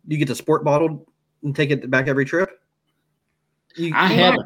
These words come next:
Speaker 2: I usually just order something off the menu, but you told me about the sport bottle, so I'm gonna get it next time I go because I followed along with you,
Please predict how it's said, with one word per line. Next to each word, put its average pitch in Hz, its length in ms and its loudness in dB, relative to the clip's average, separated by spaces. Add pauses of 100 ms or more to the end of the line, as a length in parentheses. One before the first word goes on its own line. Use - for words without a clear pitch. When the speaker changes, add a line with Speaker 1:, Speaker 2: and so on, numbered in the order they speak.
Speaker 2:
I 156 60 -2
usually 220 280 -4
just - 140 -14
order 147 180 -2
something 131 260 -4
off 123 160 -8
the 120 80 -6
menu, 156 320 0
but 113 220 -6
you 170 100 -8
told 185 220 0
me 185 80 2
about 123 160 -6
the 117 80 -8
sport - 600 -10
bottle, 120 220 -6
so 117 100 -12
I'm 147 40 -8
gonna 117 100 -6
get 131 100 -2
it 104 80 -10
next 135 200 -12
time 113 220 -8
I 104 80 -8
go 107 200 -10
because 113 280 -8
I 113 120 -4
followed 147 360 -2
along 131 320 -4
with 113 180 -8
you, 151 300 -2